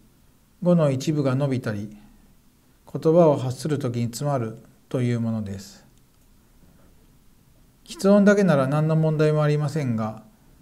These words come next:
からかわれたり、普通に話せないっていうことが苦痛になると、自分は劣っている、恥ずかしいという思いに至り、吃音を隠して言葉を発することを避けてしまうこともあります。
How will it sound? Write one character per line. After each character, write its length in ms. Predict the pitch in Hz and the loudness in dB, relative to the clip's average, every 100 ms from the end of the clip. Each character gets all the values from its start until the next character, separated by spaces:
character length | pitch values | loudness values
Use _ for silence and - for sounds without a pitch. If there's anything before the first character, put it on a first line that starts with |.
| _ - | _ -12
か 160 | - | -4
ら 120 | 147 | 0
か 80 | 156 | 2
わ 240 | 170 170 180 | 2 0 -4
れ 140 | 139 | -4
た 160 | 131 117 | -2 -2
り、 260 | 110 113 - _ _ | -4 -6 -12 _ _
普 120 | - - | -20 -6
通 220 | 180 185 | 0 2
に 140 | 180 | 2
話 300 | 160 175 180 | 2 2 2
せ 80 | 185 | 2
な 140 | 151 | 2
い 60 | 120 | 0
っ 20 | |
て 200 | 117 - | -4 -6
い 40 | 123 | -6
う 40 | |
こ 100 | 123 | -6
と 140 | 120 123 | -6 -2
が 140 | 139 | -4
苦 140 | 131 | -4
痛 200 | - 151 | -6 -4
に 320 | 143 143 143 - - _ | -4 -4 -8 -14 -20 _
な 100 | 147 | -6
る 100 | 127 | -4
と、 420 | - 139 143 - - _ _ _ _ | -2 0 0 -2 -14 _ _ _ _
自 140 | 131 131 | -6 0
分 240 | 160 170 | 2 4
は 80 | 170 | 4
劣 160 | 156 170 | 4 2
っ 40 | |
て 240 | 165 165 156 | 2 2 4
い 60 | |
る、 340 | 151 156 156 - - _ | 4 0 -4 -16 -20 _
恥 180 | - 135 | -10 -6
ず 60 | 147 | -2
か 140 | 160 | -2
し 260 | 143 165 131 | -2 -2 -2
い 200 | - - - | -6 -14 -18
と 140 | - 135 | -6 -2
い 100 | 135 | 0
う 40 | |
思 220 | 131 135 | 0 -2
い 40 | 123 | -2
に 120 | 113 | -2
至 200 | 110 107 | -4 -6
り、 280 | 110 110 - - _ _ _ _ _ | -6 -8 -10 -20 _ _ _ _ _
吃 300 | - - 160 | -20 -6 0
音 140 | 165 165 | 2 2
を 60 | |
隠 280 | 156 143 180 | -2 0 -2
し 120 | 180 | -2
て 280 | 139 120 - - _ _ _ - | -4 -6 -8 -20 _ _ _ -16
言 200 | - 175 | -4 2
葉 140 | 190 175 | 6 4
を 40 | |
発 260 | 127 127 - | 2 -4 -4
す 80 | |
る 80 | 135 | -6
こ 120 | 123 | -6
と 160 | 117 117 | -8 -8
を 180 | 110 - - - | -8 -12 -20 -20
避 180 | - 151 | -10 -4
け 140 | 151 | -2
て 120 | 123 | -2
し 120 | 113 123 | -4 -6
ま 100 | 113 | -8
う 20 | |
こ 60 | |
と 140 | 139 165 | -6 -4
も 80 | 110 | -4
あ 40 | |
り 120 | 95 | -8
ま 120 | 98 | -14
す。 240 | - - | -20 -20